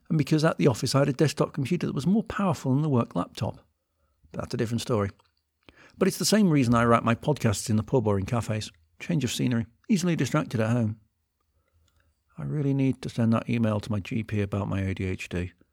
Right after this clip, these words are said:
It's been on my hit list for over two months. Anyway, a long time ago, I did economics at A level, you know, like in that age sixteen to eighteen period, and I did a whole essay on transport and road pricing. It,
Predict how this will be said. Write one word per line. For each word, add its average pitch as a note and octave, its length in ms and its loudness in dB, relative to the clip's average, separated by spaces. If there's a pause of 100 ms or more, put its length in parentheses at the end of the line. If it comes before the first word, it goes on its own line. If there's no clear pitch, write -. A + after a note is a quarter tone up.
(340)
It's - 100 -20
been A2 160 -6
on G#2+ 100 0
my G#2+ 180 0
hit - 260 -6
list - 260 -4
for G2 200 -6
over F#2+ 200 -6
two F#2 260 -8
months. D#2+ 480 -8 (1700)
Anyway, A2+ 260 2 (1600)
a C4 40 6
long C4+ 140 10
time A3+ 160 8
ago, C#3 220 8 (100)
I D#3+ 80 0
did D#3 160 2
economics D3 460 2
at - 100 -4
A B2 120 4
level, G2 260 0 (120)
you A#2 160 -4
know, G2 140 0
like F#2+ 180 -6
in G#2+ 80 -2
that G2 180 -2
age G2+ 200 -2
sixteen A2+ 360 -2
to G#2 100 -2
eighteen G#2 300 -2
period, G#2+ 260 -4 (240)
and E3 120 0
I - 20 2
did D#3+ 160 2
a C#3+ 60 4
whole D#3 300 4
essay B2+ 300 0
on G2+ 140 0
transport A2 580 -2
and G2+ 120 -2
road G#2 200 0
pricing. F2+ 480 -4 (640)
It, - 280 0